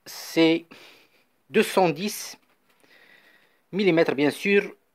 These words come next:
multiplié par deux cent quatre-vingt-dix-sept millimètres, c'est vingt et un centimes. Si on transforme,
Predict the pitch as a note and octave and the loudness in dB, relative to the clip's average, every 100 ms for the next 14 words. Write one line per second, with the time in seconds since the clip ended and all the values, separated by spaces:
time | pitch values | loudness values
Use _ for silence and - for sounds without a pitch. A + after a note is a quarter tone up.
0 | _ - G3 G3+ - F3+ F3+ F3 F3 F3 | _ -12 -10 -8 0 0 6 6 6 0
1 | - - D3 F3 - D#3+ E3 - - - | -10 -12 -2 -2 2 2 2 -4 -16 -20
2 | - E3 E3 D3+ C3 B2+ D#3+ C3+ B2 B2 | -4 2 4 2 0 -2 -2 -2 -2 0
3 | G#3+ - - _ - _ - - E3 D3 | 2 0 -6 _ -20 _ -12 0 0 2
4 | F3+ E3+ E3 D#3 C3+ - C3 C3 C#3+ F#3 | 2 2 2 2 0 -2 -8 -6 -6 -6
5 | F#3 _ _ _ - - D3 C#3 C3+ B2+ | -8 _ _ _ -20 -10 -2 0 0 -2
6 | B2 C#3 C3 - B2+ A#2+ | -4 -4 -4 -4 -4 -6